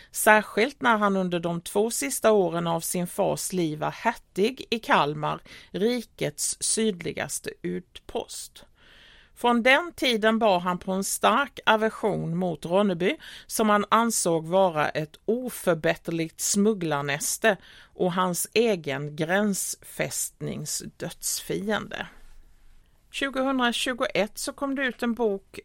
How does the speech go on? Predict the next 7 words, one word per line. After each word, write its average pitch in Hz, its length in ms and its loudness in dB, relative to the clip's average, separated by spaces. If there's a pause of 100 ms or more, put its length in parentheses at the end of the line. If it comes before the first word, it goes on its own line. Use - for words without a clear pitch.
som 214 280 -2
heter 202 540 0
Nordiska 170 1080 -2
sjuårskriget 214 1160 -2
femtonhundrasextiotre 220 1500 -2
till 160 520 -6
femtonhundrasjuttio 185 1700 -2